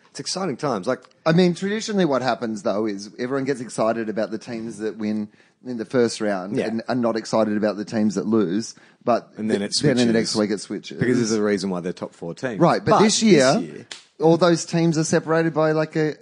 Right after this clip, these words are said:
Speaker 2: you know, a game.
Speaker 1: Yeah.
Speaker 2: So it is one of those things
Speaker 1: I mean,
Speaker 2: where
Speaker 1: West Coast were essentially a top four team. I mean,
Speaker 2: I
Speaker 1: sixteen
Speaker 2: mean, sixteen
Speaker 1: wins.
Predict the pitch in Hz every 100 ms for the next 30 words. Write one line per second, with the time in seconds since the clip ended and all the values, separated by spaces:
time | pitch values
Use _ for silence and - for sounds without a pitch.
0 | - 147 135 139 147 220 110 - 101 101
1 | 87 - - - 170 160 175 185 220 208
2 | 165 131 - 135 175 226 233 - 214 -
3 | 180 160 165 - 147 - 143 - 135 127
4 | 156 156 - _ _ - 127 123 165 151
5 | 147 127 143 175 165 202